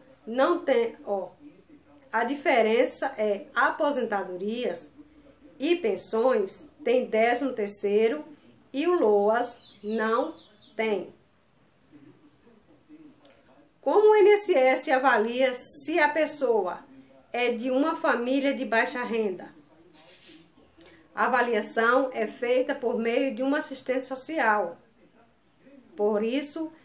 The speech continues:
é necessário que o interessado leve, leve no I N S S, no dia do protocolo do pedido, um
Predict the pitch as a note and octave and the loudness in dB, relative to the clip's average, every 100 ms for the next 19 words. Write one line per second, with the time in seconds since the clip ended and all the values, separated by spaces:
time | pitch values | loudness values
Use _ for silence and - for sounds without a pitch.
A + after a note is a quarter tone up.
0 | _ _ B3+ D4 E4 E4+ E4+ - A#3+ G#3+ | _ _ 0 2 0 -2 -2 0 2 4
1 | G3+ G3 - C4 D#4+ F4 D4+ A#3 A3+ G#3+ | 2 -2 2 2 2 0 0 0 0 0
2 | G3+ G3+ A3 A3+ A3 A#3 B3 - - - | 2 2 0 0 2 2 0 -4 -12 -10
3 | G#3 G3+ A3 A#3+ B3 A3+ G#3 A#3 D#4 D4+ | -4 0 0 0 -2 -2 -2 0 0 -2
4 | - C#4 F#3+ G3 G3+ - B3 - - - | -4 -2 0 -2 -4 -10 -14 -20 -20 -18
5 | - B3 A3+ A#3+ D#4+ E4+ D#4+ D#4+ D#4+ D#4+ | -8 -6 -4 -4 -4 -2 -2 -2 -4 -2
6 | A3+ A3+ A#3 A3 A3+ C#4+ C4 G#3 B3+ A3 | 2 2 2 -2 -2 -4 -4 -6 -8 -8
7 | E3+ D#3+ - - - - - A3+ C4+ E4 | -12 -16 -20 -20 -20 -20 -10 -4 -4 -4